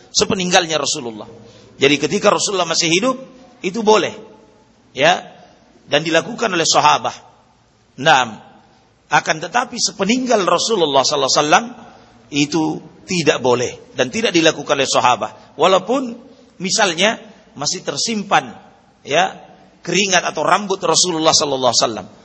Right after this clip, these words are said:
Tapi setelah beliau meninggal dunia, maka itu tidak dibolehkan. Naam. Maka setelah Rasulullah meninggal,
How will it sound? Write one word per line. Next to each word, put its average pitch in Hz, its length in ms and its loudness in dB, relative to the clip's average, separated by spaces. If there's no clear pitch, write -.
Tapi 147 240 2
setelah 220 320 0
beliau 180 240 2
meninggal 156 320 2
dunia, 143 400 0
maka 143 240 2
itu 135 160 -4
tidak 135 320 0
dibolehkan. 120 640 0
Naam. 113 400 2
Maka 151 320 2
setelah 156 400 2
Rasulullah 160 400 2
meninggal, 147 480 -2